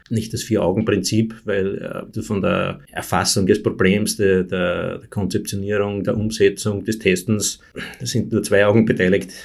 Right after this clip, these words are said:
von Anfang bis Ende und das geht natürlich nicht auf lange Zeit und darum haben wir uns natürlich da nach einer professionelleren Lösung umgeschaut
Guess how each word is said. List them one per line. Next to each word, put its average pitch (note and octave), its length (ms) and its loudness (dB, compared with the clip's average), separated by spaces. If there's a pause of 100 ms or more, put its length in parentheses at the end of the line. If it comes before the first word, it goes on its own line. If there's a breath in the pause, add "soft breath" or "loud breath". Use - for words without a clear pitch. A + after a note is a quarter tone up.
(180 loud breath)
von G2+ 340 -2
Anfang F2+ 340 -4
bis F2+ 100 -6
Ende F#2 260 -2
und F#2 100 -4
das F#2+ 120 -6
geht F2 160 -2
natürlich F2+ 320 -6
nicht - 140 -10
auf E2+ 140 -12
lange - 260 -10
Zeit - 220 -6
und - 120 -10
darum F2 160 -6
haben F2+ 160 -4
wir E2+ 80 -6
uns D#2+ 160 -10
natürlich - 280 -8
da F2+ 180 -2
nach E2+ 160 -8
einer F#2 140 -2
professionelleren F#2 760 -4
Lösung F2 300 -6
umgeschaut E2+ 480 -4